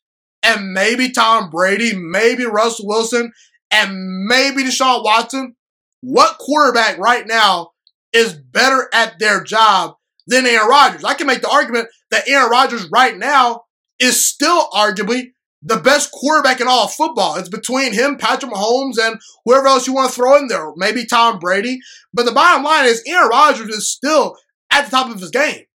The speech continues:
He's still an elite player. And I think Aaron Rodgers still has a lot of good football left in him. That's why I don't think he's retiring anytime soon. We're seeing the current rules in the N F L favor the quarterback. You can barely hit the quarterback.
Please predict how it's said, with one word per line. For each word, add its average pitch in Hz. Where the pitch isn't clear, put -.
He's -
still 339
an 254
elite 240
player. 302
And 233
I 311
think 339
Aaron 254
Rodgers 220
still 285
has 226
a 214
lot 262
of 185
good 254
football 277
left 240
in 302
him. -
That's 247
why 285
I 220
don't 285
think 330
he's 226
retiring 220
anytime 202
soon. 170
We're 320
seeing 285
the 214
current 220
rules 240
in 240
the 233
N 233
F 226
L 220
favor 262
the 208
quarterback. 202
You 285
can 240
barely 277
hit 254
the 262
quarterback. 226